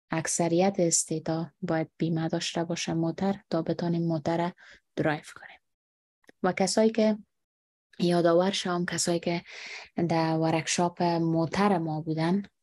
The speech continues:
اه، ورکشاپ موتر گرفتن، عموماً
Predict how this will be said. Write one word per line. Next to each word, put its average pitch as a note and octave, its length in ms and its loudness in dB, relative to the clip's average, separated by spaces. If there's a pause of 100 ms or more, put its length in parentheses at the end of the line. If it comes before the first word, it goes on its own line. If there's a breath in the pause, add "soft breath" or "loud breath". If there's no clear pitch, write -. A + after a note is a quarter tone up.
اه، E3+ 220 -2
ورکشاپ D#3+ 600 -2
موتر E3 520 0
گرفتن، D#3 480 -2 (540 loud breath)
عموماً F#3+ 440 4